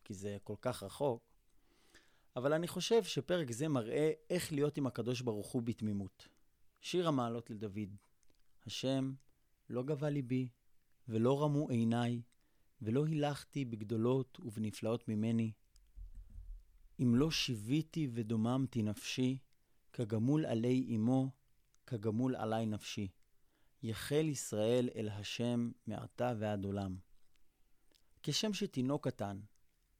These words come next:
אפילו שהוא כבר גמול, יושב עלי אמו, כך יכול להיות איש גדול וחכם, שאחרי כל הידיעה ואחרי כל התיאורים, שגם הוא יושב ככה בתפילה,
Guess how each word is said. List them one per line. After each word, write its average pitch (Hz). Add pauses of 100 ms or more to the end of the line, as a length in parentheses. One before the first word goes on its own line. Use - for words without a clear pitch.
(160)
אפילו 247
שהוא 180
כבר 135
גמול, 127 (520)
יושב 160
עלי 135
אמו, 117 (760)
כך -
יכול 175
להיות 147
איש -
גדול 139
וחכם, 147 (600)
שאחרי 165
כל 202
הידיעה 147
ואחרי 120
כל 175
התיאורים, 131 (720)
שגם 160
הוא 147
יושב 117
ככה 110
בתפילה, 104